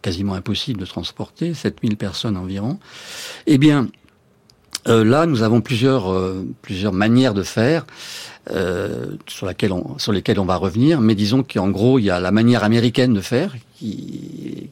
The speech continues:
qui doit tenir compte du fait qu'ils sont très loin de ce qui s'est passé, qu'ils n'ont pas été victimes de ce qui s'est passé,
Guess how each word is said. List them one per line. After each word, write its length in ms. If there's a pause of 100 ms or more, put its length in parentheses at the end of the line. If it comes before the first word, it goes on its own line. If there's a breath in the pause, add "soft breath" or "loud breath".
qui 100
doit 160
tenir 260
compte 160
du 100
fait 240
qu'ils 160
sont 340 (580 soft breath)
très 240
loin 240
de 80
ce 80
qui 100
s'est 140
passé, 440 (320 soft breath)
qu'ils 120
n'ont 120
pas 180
été 240
victimes 560 (440 soft breath)
de 100
ce 80
qui 120
s'est 160
passé, 460